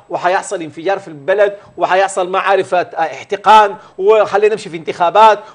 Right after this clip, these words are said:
والقصة دي حتعمل لنا زعزعة في الاستقرار السي-، الأمني والاستقرار السياسي والسلم الاجتماعي.'" وقال لهم شعر، شعر، شعر، كتب عشرين صفحة في تبريرات رفضه للتمديد مثلًا،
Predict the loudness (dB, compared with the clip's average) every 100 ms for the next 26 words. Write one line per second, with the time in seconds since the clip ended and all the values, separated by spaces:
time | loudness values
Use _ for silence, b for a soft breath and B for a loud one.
0 | B -4 -4 -6 -4 -4 -4 -2 -2 -2
1 | 0 -2 -2 -6 -8 -12 -8 -2 -2 -2
2 | -8 -6 -4 -2 -4 -6 -10 -8 -4 -4
3 | -4 -4 -2 -4 -8 -10 -10 -10 -6 -4
4 | -4 -6 B -2 0 0 0 -4 -4 -6
5 | -4 -2 -2 -4 -6 -6 -6 -10 -14 -12
6 | -12 -16 b b 0 0 0 -4 -6 -6
7 | -8 -4 -4 -4 -4 -6 -2 0 0 -2
8 | _ b b b -4 0 0 2 2 4
9 | 4 2 0 0 -2 -8 -10 -2 -2 -2
10 | -12 -12 -10 -10 -12